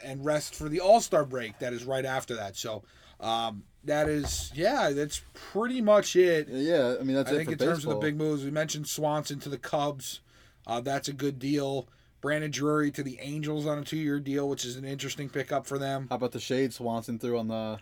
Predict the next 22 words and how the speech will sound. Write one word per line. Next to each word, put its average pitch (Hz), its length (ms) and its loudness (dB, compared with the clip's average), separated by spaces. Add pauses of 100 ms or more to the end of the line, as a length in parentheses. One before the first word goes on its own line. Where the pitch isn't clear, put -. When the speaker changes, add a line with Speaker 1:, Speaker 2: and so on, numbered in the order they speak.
(120)
Speaker 2:
the 123 80 -12
Speaker 1:
Yeah, 175 260 8
Speaker 2:
Braves 180 180 6
fans? 120 140 2
Speaker 1:
Swanson 180 400 2
in 180 100 -2
his 170 140 2
opening 170 320 4
press 165 280 2
conference 135 680 -2 (460)
said 156 320 0
that 151 160 0
we 151 100 2
all 156 220 6
know 156 220 2
that 151 120 -2
the - 60 -14
Cubs 151 340 0
fans 147 260 -2
are 135 40 -8
the 131 80 -4
best 135 340 -4